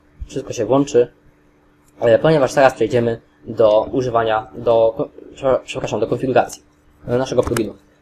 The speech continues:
E, po włączeniu serwera kon-, e, w konsoli możemy pisać plugins i w-, e, w-, otrzymamy informację, czy nasz plugin działa, czy też nie. Świeci się, nazwa pluginu świeci się na zielono, oznacza to, że wszystko jest OK. E, przejdźmy teraz do folderu plugins. Mamy tutaj nowo utworzony folder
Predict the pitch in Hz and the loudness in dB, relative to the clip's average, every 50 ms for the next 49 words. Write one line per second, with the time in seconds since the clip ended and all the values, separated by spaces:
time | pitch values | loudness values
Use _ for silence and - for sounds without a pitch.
0 | _ _ _ _ - - 110 113 113 - 151 165 175 190 185 - 190 170 160 - | _ _ _ _ -6 -2 0 0 0 2 2 2 2 2 0 0 0 0 0 0
1 | 151 131 123 120 120 120 120 - 135 131 - - 120 120 117 - - - 147 143 | 0 2 4 6 6 6 6 4 2 0 0 0 0 -2 -2 -2 -2 -4 -2 0
2 | - 131 120 127 131 135 - 131 127 - - - 135 - - - 131 110 101 107 | 2 2 2 2 2 2 2 2 0 -2 -6 -8 -8 -8 -4 0 0 0 0 -2
3 | 107 123 147 - - - 139 135 131 - - - 117 113 113 110 110 110 - _ | -6 -8 -10 -12 -10 -8 -8 -8 -8 -10 -8 -4 -2 0 2 2 2 0 -2 _
4 | _ _ _ _ _ _ _ _ - - - - - 156 151 143 135 135 131 131 | _ _ _ _ _ _ _ _ -10 -8 -6 -2 0 2 2 2 2 0 -2 -6
5 | - - 135 120 - 139 135 135 131 - - 127 117 - - 123 127 123 123 - | -10 -12 -8 -4 0 0 2 0 0 -2 -2 -4 -4 -4 -4 -4 -4 -4 -4 -4
6 | 127 120 120 113 113 113 117 120 151 139 131 127 - - 143 - - 110 - - | -6 -6 -6 -6 -6 -8 -4 0 4 4 4 4 2 -2 -10 -8 -6 -6 -6 -8
7 | - - 104 95 - _ _ _ _ _ _ _ - 170 165 170 - 165 156 - | -10 -12 -14 -14 -14 _ _ _ _ _ _ _ 2 2 2 2 0 -2 -2 -2
8 | - 147 139 - 143 135 - 143 139 127 120 - 117 113 120 120 123 87 113 127 | -2 -4 -4 -4 -4 -6 -4 -2 -2 -2 -2 -4 -6 -10 -10 -10 -8 -6 -4 -4
9 | 120 143 147 147 139 127 127 - - _ _ - - 127 135 123 - 120 120 113 | -2 0 2 2 4 4 2 0 -4 _ _ -4 -2 0 0 -2 -2 -6 -10 -10
10 | - 117 - - 123 - - - 104 101 101 101 - - 120 - - 101 98 98 | -12 -8 -6 -4 -6 -4 -4 -4 -4 -4 -4 -6 -8 -8 -8 -6 -6 -8 -8 -10
11 | - _ _ _ _ _ _ _ _ _ - - 127 123 127 123 - 190 170 - | -12 _ _ _ _ _ _ _ _ _ 2 4 6 6 6 6 4 2 2 2
12 | 143 127 127 113 110 - 117 110 113 110 110 - - - 107 104 101 - - 127 | 0 0 0 0 0 2 2 2 2 2 0 -4 -8 -6 -4 -4 -6 -4 0 0
13 | 127 120 117 113 110 - - _ _ _ _ - 147 143 139 131 135 - 131 127 | 2 2 0 -2 -6 -10 -18 _ _ _ _ -4 0 0 0 0 0 2 2 2
14 | 127 123 117 120 120 - - 120 123 120 117 110 - 117 110 101 104 104 - | 2 2 2 0 0 -2 -6 -8 -6 -6 -6 -4 -4 -4 -4 -2 -2 -4 -4